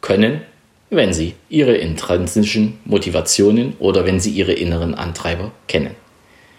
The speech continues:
Bis dahin wünsche ich dir jetzt eine ganz tolle Woche. Es soll ja die erste Sommerwoche werden, also richtig heiß. Und, äh, am Freitag hören wir uns wieder und dann kann ich dir schon ein bisschen was berichten, was ich hier in Lemgo erlebt habe.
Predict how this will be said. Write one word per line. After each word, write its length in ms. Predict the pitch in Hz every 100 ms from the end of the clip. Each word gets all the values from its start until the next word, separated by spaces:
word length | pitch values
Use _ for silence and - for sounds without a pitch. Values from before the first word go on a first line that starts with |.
| _ - - - _ -
Bis 140 | -
dahin 420 | 185 190 101 80 80 _ _ _ -
wünsche 260 | 120 131
ich 100 | 113
dir 120 | 117
jetzt 220 | 107 107 110
eine 80 |
ganz 260 | 104 165 -
tolle 300 | 160 131 107
Woche. 200 | 113 139
Es 120 | 120
soll 120 | 110
ja 100 | 107
die 100 | 98
erste 360 | 101 120 - 120
Sommerwoche 520 | 120 165 117 120 104
werden, 360 | 104 120 156 165 _ _
also 180 | 85 82
richtig 320 | 85 - -
heiß. 360 | 87 - - - _ _ _ _ _ _ _ - - _ -
Und, 460 | 120 110 110 104 104
äh, 320 | 104 98 95 -
am 100 | 120
Freitag 480 | - 160 135 98 - -
hören 180 | 120 117
wir 120 | 127
uns 180 | 117 131
wieder 200 | 131 107
und 80 |
dann 160 | 131 202
kann 160 | 302 302
ich 120 | -
dir 140 | 208
schon 220 | 180 175
ein 80 | 143
bisschen 340 | 139 139 131 101
was 300 | 107 - - - _ -
berichten, 560 | 107 101 - 104 90 - - _
was 240 | 110 104
ich 100 | 110
hier 140 | 110 95
in 80 | 87
Lemgo 360 | 82 87 95
erlebt 420 | 95 101 90 -
habe. 160 | -